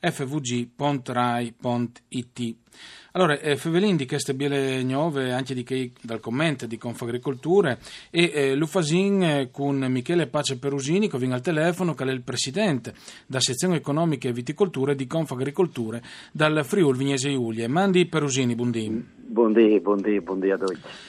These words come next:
Speaker 1: Allora, i dazi americani sulle importazioni dei prodotti agroalimentari italiani e restino di fatto, eh, compagns.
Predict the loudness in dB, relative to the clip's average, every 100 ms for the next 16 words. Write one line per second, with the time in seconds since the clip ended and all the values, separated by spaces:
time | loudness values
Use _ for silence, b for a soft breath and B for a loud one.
0 | B 2 6 6 4 4 4 4 2 4
1 | 4 2 0 2 0 0 -2 0 -2 -2
2 | -4 -4 0 2 2 0 -2 0 0 0
3 | -2 0 0 0 -2 0 2 4 4 2
4 | 0 -2 0 2 2 0 -2 -2 2 2
5 | 2 -2 0 0 -2 -4 -2 -4 -2 -4
6 | -2 -2